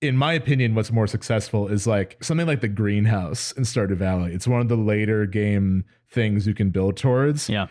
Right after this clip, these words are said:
Speaker 1: And that whole game, you are completely beholden to the seasons. Like, you have to know what grows and what season. And in the winter, everything is dead. You can only really make ranching, like, you can sell eggs and, and, like,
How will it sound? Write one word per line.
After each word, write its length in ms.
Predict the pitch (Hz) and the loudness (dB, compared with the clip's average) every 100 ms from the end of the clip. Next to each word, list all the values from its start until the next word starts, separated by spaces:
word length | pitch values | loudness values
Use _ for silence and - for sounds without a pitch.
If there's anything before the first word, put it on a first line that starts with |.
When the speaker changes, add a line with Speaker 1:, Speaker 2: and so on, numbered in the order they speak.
| - | -2
Speaker 1:
And 160 | 131 | 0
that 160 | 131 113 | 0 -2
whole 340 | - 139 175 | -2 0 2
game, 460 | 151 131 120 107 95 | 0 0 0 0 0
you 220 | 107 113 | 0 2
are 180 | 110 107 | 2 0
completely 540 | - 110 - 135 127 | 0 -2 0 -2 0
beholden 560 | 113 117 110 110 98 104 | 0 0 2 0 0 0
to 100 | 107 | -2
the 120 | 95 | -4
seasons. 600 | - 90 85 71 64 - | -4 -4 -4 -8 -10 -4
Like, 260 | 101 90 - - _ - | -4 -4 -8 -20 _ -2
you 140 | 113 | 0
have 180 | 131 117 | 2 0
to 60 | 131 | 2
know 300 | 117 113 113 | 2 2 2
what 420 | 104 101 110 113 | 2 0 -2 -4
grows 520 | 107 104 101 98 98 | -2 0 2 2 0
and 160 | 110 95 | -2 -2
what 180 | 98 - | -2 -2
season. 480 | 104 90 95 90 92 _ _ 139 | -2 -2 -2 -4 -4 _ _ -2
And 80 | |
in 120 | 123 117 | 0 2
the 80 | |
winter, 640 | 110 160 190 - 123 110 110 | 2 0 0 0 0 0 -2
everything 440 | 135 117 120 123 107 | -2 0 0 0 0
is 140 | 104 | 0
dead. 320 | 90 98 78 | -2 -4 -4
You 140 | 90 113 | -4 -2
can 140 | 131 | -2
only 300 | 113 113 117 | 0 2 2
really 320 | 107 110 107 | 2 0 0
make 280 | 101 104 98 | 2 0 0
ranching, 640 | 98 95 92 - 98 87 85 | -2 -2 -2 -2 -2 -2 -4
like, 140 | 123 110 | -4 -2
you 100 | 117 | 0
can 140 | 113 | 0
sell 260 | - 110 104 | 0 -2 0
eggs 420 | 104 98 90 90 | 0 0 -2 -2
and, 240 | 95 90 92 | 0 0 0
and, 240 | 113 98 | 0 2
like, 280 | 98 90 | 0 -2